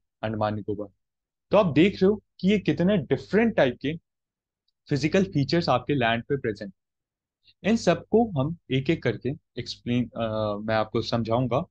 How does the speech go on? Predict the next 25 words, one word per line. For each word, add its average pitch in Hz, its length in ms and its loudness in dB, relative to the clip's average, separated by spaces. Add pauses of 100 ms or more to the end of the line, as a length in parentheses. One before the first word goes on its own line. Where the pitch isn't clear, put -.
(100)
exam 131 340 0
point 123 240 -2
of 110 140 -4
view 110 100 -4
से 135 140 -6
कि 143 100 -2
exam 123 340 -2
में 127 120 -2
क्या 110 120 -4
important 101 540 -10
है। 95 60 -8 (540)
ठीक 127 100 2
है, 165 160 -4 (1500)
सबसे 185 220 4
पहले 147 240 4 (420)
northern 139 380 2
और 185 120 4
नॉर्थ 139 320 2
ईस्टर्न 139 280 -4
mountains 117 400 -2
के 120 80 -6
बारे 107 160 -2
में 104 80 -8
समझते - 360 -12
हैं। - 140 -14